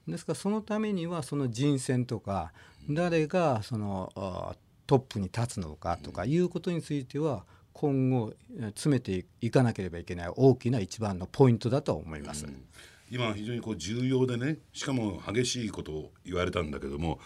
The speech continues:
Speaker 1: それは何かというと、二大政党制で、その一方の軸になるという方向、方向性見せたんですけどね。
Speaker 2: はい。
Speaker 1: そうするとそれを裏返してみると、今の民進党、これはその受け皿になり得ないし、二大政党の一方の軸には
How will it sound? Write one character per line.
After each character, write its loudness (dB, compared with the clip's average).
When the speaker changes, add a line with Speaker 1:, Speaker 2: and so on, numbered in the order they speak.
Speaker 1:
そ -4
れ 2
は 2
何 2
か 0
と -6
い -4
う -6
と、 -6
二 -2
大 4
政 -2
党 -6
制 -2
で、 2
そ 0
の 0
一 -6
方 -8
の 0
軸 -8
に -6
な -2
る -2
と -18
い -6
う 0
方 -4
向、 -10
方 -2
向 -2
性 -2
見 0
せ -4
た -6
ん -8
で -10
す -12
け -8
ど -4
ね。 -2
Speaker 2:
は -
い。 -8
Speaker 1:
そ 0
う 4
す -4
る -2
と -4
そ 0
れ 6
を 6
裏 6
返 4
し -8
て -4
み 2
る 2
と、 0
今 6
の 2
民 4
進 0
党、 -2
こ 2
れ 8
は 6
そ 0
の 4
受 4
け 4
皿 4
に 2
な 2
り 4
得 4
な 0
い -2
し、 -2
二 2
大 4
政 0
党 2
の 2
一 -2
方 -2
の 0
軸 -6
に 0
は 0